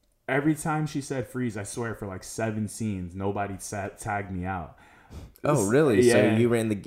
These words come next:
Speaker 2: so you ran the gauntlet.
Speaker 1: Yeah, I ran the <laughs> gauntlet, bro. So I had to do that, and I got so much praise for that and stuff. I was like, "Damn, bro, this feeling is amazing." It felt so natural.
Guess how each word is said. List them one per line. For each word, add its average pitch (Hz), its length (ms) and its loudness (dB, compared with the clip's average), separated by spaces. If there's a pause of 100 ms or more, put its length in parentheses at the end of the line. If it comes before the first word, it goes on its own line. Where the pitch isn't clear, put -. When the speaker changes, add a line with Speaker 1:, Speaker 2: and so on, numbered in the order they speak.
(120)
Speaker 2:
so - 180 -6
you 104 120 0
ran 104 100 0
the 104 60 -2
gauntlet. 101 420 -2
Speaker 1:
Yeah, 113 300 4
I 104 80 4
ran 117 260 4
the 120 60 2
<laughs> - 160 -6
gauntlet, 123 500 2
bro. 113 240 0
So 120 160 -6
I 113 80 0
had 123 180 -2
to 123 80 -4
do 117 140 0
that, 127 160 2
and 110 100 -2
I 104 100 0
got 110 240 -2
so 104 260 -2
much 104 300 -4
praise 101 300 -4
for 117 120 -6
that 117 200 -4
and 110 100 -10
stuff. 135 300 -4 (360)
I - 40 -12
was 107 120 -10
like, 92 180 -14
"Damn, 98 300 -8
bro, 90 180 -8
this 101 240 -8
feeling 139 540 -2
is 101 140 -8
amazing." 95 580 -4 (340)
It - 60 -20
felt 117 220 -4
so 120 180 -2
natural. 95 680 -4